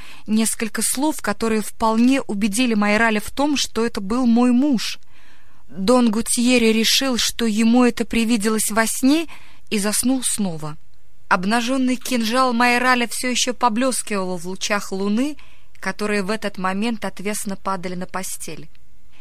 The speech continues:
Я обещала Майралю всё, чего он желал. Он требовал, чтобы я прошла вместе с ним в соседнюю комнату.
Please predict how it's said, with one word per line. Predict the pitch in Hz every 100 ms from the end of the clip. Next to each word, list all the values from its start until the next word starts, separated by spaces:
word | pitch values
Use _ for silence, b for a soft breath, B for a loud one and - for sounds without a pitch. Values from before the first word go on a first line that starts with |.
| b b
Я | 185 202
обещала | 185 196 - 170
Майралю | 165 175 180 202 226 196 175 b b
всё, | - - 247 254 262 b b
чего | - - 190 226
он | 233
желал. | 202 185 208 185 143 143 b b b b b
Он | 185
требовал, | 202 - 170 147 151 156 151 b
чтобы | b - 180 180
я | 190
прошла | 190 175 - 180 175
вместе | 175 170 - 165
с | -
ним | 190 220
в |
соседнюю | - 156 - 175 180
комнату. | 175 - 143 139 - 143